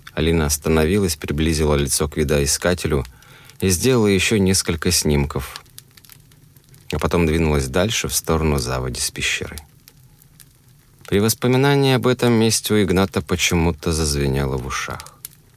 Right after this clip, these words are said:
Он спустился в жилую пристройку, оставил недопитый кофе на столе. Быстро оделся.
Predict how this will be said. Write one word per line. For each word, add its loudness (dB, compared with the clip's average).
Он 2
спустился 2
в 2
жилую 2
пристройку, 2
оставил 2
недопитый 2
кофе 0
на 4
столе. 0
Быстро 0
оделся. 2